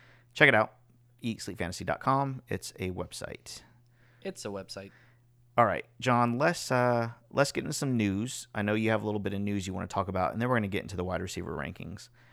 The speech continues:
Speaker 1: Uh,
Speaker 2: Yeah. Uh, you know, as soon as training camp starts, that's when injuries happen. And we became aware of a few injuries over the past two days that we had no clue about beforehand, namely Derrick Henry.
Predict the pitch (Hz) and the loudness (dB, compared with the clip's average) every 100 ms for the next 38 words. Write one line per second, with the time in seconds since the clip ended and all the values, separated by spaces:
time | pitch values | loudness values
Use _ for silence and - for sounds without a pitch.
0 | - _ 87 90 90 87 - 131 170 185 | -20 _ -8 -6 -6 -6 -8 -4 0 2
1 | 131 - - - - 120 131 127 156 156 | 0 -4 -14 -20 -8 -4 -2 -2 2 2
2 | 131 - 214 - - 175 165 165 135 - | 2 -2 -6 -4 -2 0 -2 -4 -4 -2
3 | 135 135 131 - - 101 110 131 135 - | 2 2 0 -8 -14 -14 0 2 2 0
4 | 131 123 113 117 110 - 95 - 78 - | -4 -4 -4 -6 -6 -2 -2 -4 -12 -16
5 | - 110 110 107 110 104 107 120 117 107 | -8 -2 -2 -2 -4 -8 -4 -2 -2 -4
6 | 107 120 - 151 247 151 123 123 117 - | -10 -12 -2 0 0 2 4 4 0 -4
7 | 143 254 120 - 110 107 110 104 101 117 | -4 -2 -2 -2 -2 -2 -4 -4 0 2
8 | 104 - 107 98 92 95 - 107 98 98 | 2 0 -4 -2 -2 -4 0 0 0 -4
9 | 110 117 117 120 120 139 135 127 104 - | -2 2 2 0 -4 0 2 2 0 -2
10 | 143 123 92 87 - - - 110 127 185 | -2 0 -2 -6 -14 -20 -8 2 4 6
11 | 156 131 131 127 - 117 98 | 4 4 6 6 4 0 0